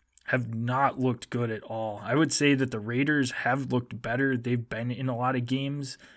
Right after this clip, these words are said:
Denver's defense is still solid, but their offense is just, just pathetic. And this is, uh, gonna be an ugly,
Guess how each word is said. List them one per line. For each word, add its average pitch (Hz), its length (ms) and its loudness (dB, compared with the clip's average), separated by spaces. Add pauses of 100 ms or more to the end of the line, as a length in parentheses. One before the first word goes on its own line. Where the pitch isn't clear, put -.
(140)
Denver's 196 380 4
defense 127 560 0
is 123 140 0
still 131 240 2
solid, 120 560 0
but 104 300 -10
their 127 240 2
offense 110 540 -4
is 107 120 -10
just, - 400 -8 (360)
just 120 260 -2
pathetic. 101 600 -10
And 110 140 -8
this 117 160 -4
is, 110 220 -6
uh, 104 200 -8 (400)
gonna 160 140 0
be 135 140 4
an 110 100 -2 (100)
ugly, 123 480 4